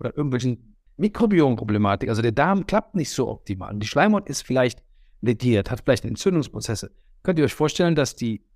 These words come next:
Temperatur von neununddreißig Komma zwei, so ist damit in den Untersuchungen rausgekommen, hat diese kritische Grenze, wird natürlich viel früher erreicht.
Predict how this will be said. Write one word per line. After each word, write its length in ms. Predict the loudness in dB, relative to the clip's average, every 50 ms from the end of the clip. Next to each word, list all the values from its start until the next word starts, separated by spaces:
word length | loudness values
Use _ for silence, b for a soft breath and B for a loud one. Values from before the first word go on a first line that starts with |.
| _ -4
Temperatur 640 | -4 -4 -2 -2 -2 -2 -2 -2 0 0 0 0 0
von 320 | 0 0 0 2 0 -2 -8 _ _ _ _ _ _ _ _
neununddreißig 600 | 0 2 2 4 4 4 4 2 2 2 0 -4
Komma 60 | -6 -2
zwei, 340 | 2 4 4 6 4 4
so 100 | 2 0
ist 160 | -2 -2 -2 -2
damit 200 | -2 -2 -2 -4
in 80 | -4
den 200 | -4 -4 -4 -6
Untersuchungen 440 | -6 -4 -4 0 0 0 0 2 2
rausgekommen, 520 | 2 2 2 0 -4 -4 -2 0 2 2
hat 120 | 0 0 -2
diese 140 | -6 -8 -4
kritische 360 | -2 -2 -2 0 -2 -2 0
Grenze, 340 | 2 2 2 2 0 -4 -8 -10 _ _ _ _ -2
wird 100 | -2 0
natürlich 240 | 0 -2 -4 -4
viel 340 | -6 -8 -2 0 0 2 0
früher 280 | 0 0 0 2 2 2
erreicht. 440 | 2 0 0 0 -2 -4 -8 -16